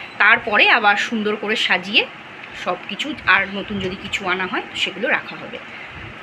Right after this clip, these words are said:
আমাদের লিও এখন বাবু শুয়ে আছেন। তো এর যে চেনটা দেখছেন বাঁধা,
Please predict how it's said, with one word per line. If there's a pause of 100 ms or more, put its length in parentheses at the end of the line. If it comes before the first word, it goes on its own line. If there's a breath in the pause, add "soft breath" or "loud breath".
(2500)
আমাদের
লিও (640)
এখন (220)
বাবু
শুয়ে
আছেন। (1700)
তো (100)
এর
যে
চেনটা
দেখছেন
বাঁধা,